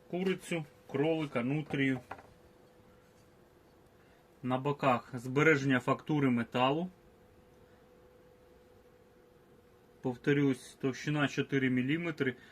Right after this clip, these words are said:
ваги достатньо для того, щоб ефективно працювати по кісті.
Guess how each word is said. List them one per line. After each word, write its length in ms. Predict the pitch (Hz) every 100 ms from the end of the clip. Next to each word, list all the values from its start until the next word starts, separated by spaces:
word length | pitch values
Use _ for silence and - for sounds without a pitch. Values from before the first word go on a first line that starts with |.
| -
ваги 440 | 117 123 139 151 147
достатньо 640 | 131 - - 165 180 143
для 160 | 120 123
того, 220 | 143 165
щоб 240 | 156 143
ефективно 560 | 131 - - 170 175 147
працювати 720 | 123 123 - 127 147 147 127
по 160 | 120 120
кісті. 480 | - 127 - -